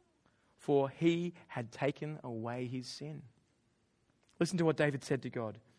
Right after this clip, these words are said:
Psalm fifty-one, "Be gracious to me, God, according to your faithful love, according to your abundant compassion, blot out my rebellion. Wash away my guilt and cleanse me from my sin, for I'm conscious of my rebellion. My sin is always before me."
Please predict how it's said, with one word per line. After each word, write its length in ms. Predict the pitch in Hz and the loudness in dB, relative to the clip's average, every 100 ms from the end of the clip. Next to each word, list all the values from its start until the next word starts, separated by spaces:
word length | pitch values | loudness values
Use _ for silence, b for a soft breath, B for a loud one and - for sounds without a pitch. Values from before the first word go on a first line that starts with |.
| _ | _
Psalm 260 | - 165 151 | 0 2 2
fifty-one, 500 | 156 - 135 127 123 | 0 0 2 2 2
"Be 120 | 143 | 0
gracious 440 | 143 170 170 175 | 8 10 10 6
to 120 | - 156 | -2 0
me, 140 | 139 | 0
God, 300 | 131 117 123 B B | 2 0 -2 B B
according 460 | 151 - 180 196 185 | 0 4 8 10 10
to 100 | 175 | 8
your 100 | 147 | 6
faithful 420 | - 151 - 131 | 6 4 4 0
love, 260 | 117 110 - B B | 0 -4 -10 B B
according 400 | - - 220 220 | 6 12 12 10
to 100 | 208 | 6
your 140 | 190 | 8
abundant 560 | 175 147 196 208 196 185 | 10 12 12 12 8 6
compassion, 560 | 170 151 160 - 127 120 b b - | 0 0 0 0 -2 -4 b b -4
blot 380 | 160 226 240 - | 6 8 8 8
out 360 | 208 226 202 - | 8 10 8 6
my 120 | 156 | 2
rebellion. 480 | 147 135 131 110 107 _ _ _ _ _ _ - | 2 2 0 -2 -10 _ _ _ _ _ _ 8
Wash 440 | 214 254 247 - - | 12 12 12 4 4
away 540 | 196 202 196 214 233 214 | 8 12 12 12 12 12
my 200 | 196 180 | 10 8
guilt 360 | 151 226 233 | 8 6 8
and 160 | 180 170 | 6 4
cleanse 400 | - 226 254 214 | 10 12 12 10
me 120 | 202 | 6
from 180 | 180 190 | 6 4
my 140 | 156 | 4
sin, 420 | 143 - 226 196 | 2 4 6 6
for 120 | 170 202 | 8 8
I'm 180 | 196 196 B | 8 6 B
conscious 480 | - 247 277 - 226 | 6 10 10 10 6
of 100 | 214 | 6
my 120 | 180 | 8
rebellion. 460 | 170 160 143 156 147 | 8 6 4 4 6
My 100 | 165 | 4
sin 460 | 170 - 277 254 - B - | 4 4 6 6 4 B 4
is 160 | 175 - | 4 8
always 500 | 220 262 240 214 208 | 10 12 12 10 8
before 400 | 196 185 180 170 | 4 0 0 0
me." 200 | 127 - | -2 -6